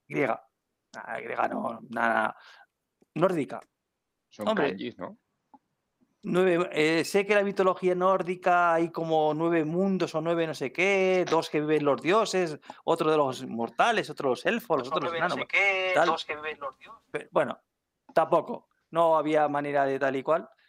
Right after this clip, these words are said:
Speaker 1: Total, que al final sí que ya llegué, ya, porque me pusieron los caracteres, ya me, a, copiaron esos caracteres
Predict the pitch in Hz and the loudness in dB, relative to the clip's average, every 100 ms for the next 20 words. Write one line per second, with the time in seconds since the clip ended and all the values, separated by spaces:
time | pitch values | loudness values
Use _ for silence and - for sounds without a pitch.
0 | _ 139 151 202 196 175 165 175 220 240 | _ -2 0 2 2 0 0 0 0 -2
1 | - - 196 196 180 180 175 170 175 175 | -12 -10 -6 0 2 2 2 0 2 2
2 | 170 165 156 151 139 131 127 123 _ _ | 2 2 2 0 -2 -4 -6 -8 _ _
3 | _ 262 - - 120 117 - - 143 151 | _ -4 -4 -4 -4 -4 -4 -2 0 0
4 | - 143 135 - 143 156 - - 131 127 | 2 2 2 0 0 -2 -6 -10 -6 -6
5 | - _ _ _ - 113 107 104 214 - | -8 _ _ _ -2 0 0 -2 -6 -10
6 | - 233 - - _ _ _ - - 139 | -16 -20 -20 -20 _ _ _ -12 -4 -2
7 | 131 139 135 131 - 143 165 | -2 0 0 0 0 -2 -2